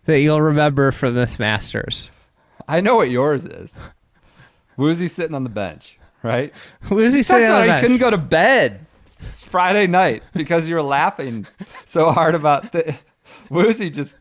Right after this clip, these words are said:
Speaker 2: taking a load off in every screen cap, every time they came through there. He's just, and the guy would tee it up, even if he teed it up on the right side of the tee box, there's Woozy. I mean, his foot is
Speaker 1: Well,
Speaker 2: barely on
Speaker 1: did
Speaker 2: top
Speaker 1: you
Speaker 2: of the
Speaker 1: see,
Speaker 2: ball.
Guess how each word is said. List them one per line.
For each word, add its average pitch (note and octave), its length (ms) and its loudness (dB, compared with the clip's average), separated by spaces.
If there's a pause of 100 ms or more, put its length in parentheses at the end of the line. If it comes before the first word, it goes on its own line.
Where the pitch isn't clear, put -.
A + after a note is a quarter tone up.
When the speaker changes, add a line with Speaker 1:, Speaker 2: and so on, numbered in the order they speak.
Speaker 2:
taking F#3 320 -4
a D#3 60 0
load D#3 280 0
off C3+ 280 -6
in C#3 280 -8
every G3 480 0
screen F#3 440 0
cap, A2 480 -2
every F3 300 -4
time F3 260 -2
they E3 100 0
came E3 240 -6
through D#3 300 -4
there. A#2 260 -2
He's A#2+ 160 -8
just, C3+ 160 -12 (400)
and A3+ 140 -4
the A#3 60 2
guy C4 280 0
would A3+ 220 -2
tee B3 180 0
it F#3+ 80 2
up, A#3+ 240 2
even C#4 220 -2
if C#4+ 60 -4
he C4+ 80 -2
teed B3 200 0
it A#3 80 2
up A#3 160 2
on G#3+ 80 0
the F3 80 2
right F#3 260 2
side G3+ 200 0
of F3+ 60 -2
the E3+ 60 -2
tee F#3+ 220 -6
box, B2+ 380 -2
there's F#3 200 -2
Woozy. E3 540 -4 (260)
I F3 100 2
mean, A3+ 100 4
his F#3+ 140 2
foot - 440 0
is E3 100 -2
Speaker 1:
Well, G4 100 4
Speaker 2:
barely G#3+ 300 2
on F3+ 100 2
Speaker 1:
did F4+ 120 2
Speaker 2:
top G3 140 6
Speaker 1:
you E4+ 60 4
Speaker 2:
of D#4 60 0
the - 40 2
Speaker 1:
see, - 160 4
Speaker 2:
ball. G#3+ 280 2